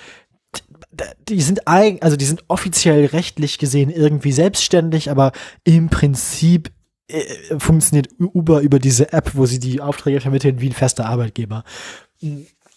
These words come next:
Und, ähm, diesen Umstand hat sich,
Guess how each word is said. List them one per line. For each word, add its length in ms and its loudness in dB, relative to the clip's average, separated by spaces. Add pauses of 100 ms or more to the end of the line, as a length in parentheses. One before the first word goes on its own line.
(920)
Und, 360 0
ähm, 220 2
diesen 260 2
Umstand 540 -4
hat 140 -2
sich, 400 -2